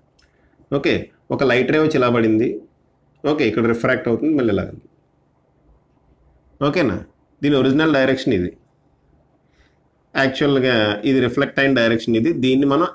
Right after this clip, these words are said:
angle of deviation delta అంటాం. దాన్ని మనం ఏమంటాం అమ్మా? Angle of deviation delta. ఓకే,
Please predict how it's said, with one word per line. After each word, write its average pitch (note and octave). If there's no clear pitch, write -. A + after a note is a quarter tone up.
angle G#2+
of A#2+
deviation G2+
delta G2
అంటాం. F#2
దాన్ని A#2
మనం B2
ఏమంటాం B2+
అమ్మా? E3+
Angle A#2+
of A#2+
deviation A2
delta. F#2+
ఓకే, C3